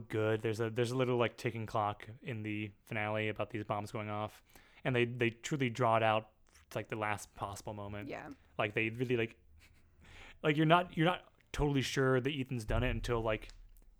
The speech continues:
Speaker 1: I don't know. The, the way
Speaker 2: Until
Speaker 1: they
Speaker 2: he
Speaker 1: pa-,
Speaker 2: does
Speaker 1: the way
Speaker 2: it.
Speaker 1: they pace it out is really, really clever,
Speaker 2: Yeah.
Speaker 1: I think.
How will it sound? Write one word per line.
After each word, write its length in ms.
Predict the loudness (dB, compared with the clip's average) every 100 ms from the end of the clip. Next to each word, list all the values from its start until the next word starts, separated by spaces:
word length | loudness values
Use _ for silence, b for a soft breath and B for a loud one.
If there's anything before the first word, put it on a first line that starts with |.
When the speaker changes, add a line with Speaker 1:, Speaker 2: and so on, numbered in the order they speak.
| _ -20 -20 -20 -16 B B B
Speaker 1:
I 100 | -2
don't 80 | 0
know. 140 | 2 4
The, 200 | 4 6
the 80 |
way 80 | 8
Speaker 2:
Until 140 | 12 12
Speaker 1:
they 80 | 12
Speaker 2:
he 60 |
Speaker 1:
pa-, 80 | 8
Speaker 2:
does 80 | 4
Speaker 1:
the 80 | 6 8
way 60 |
Speaker 2:
it. 20 |
Speaker 1:
they 100 | 10
pace 240 | 10 8 10
it 60 |
out 180 | 8 8
is 100 | 6
really, 220 | 2 0 0
really 260 | -2 -4 -8 -14
clever, 360 | -4 -2 0
Speaker 2:
Yeah. 60 | -4
Speaker 1:
I 20 |
think. 280 | -4 -6 -8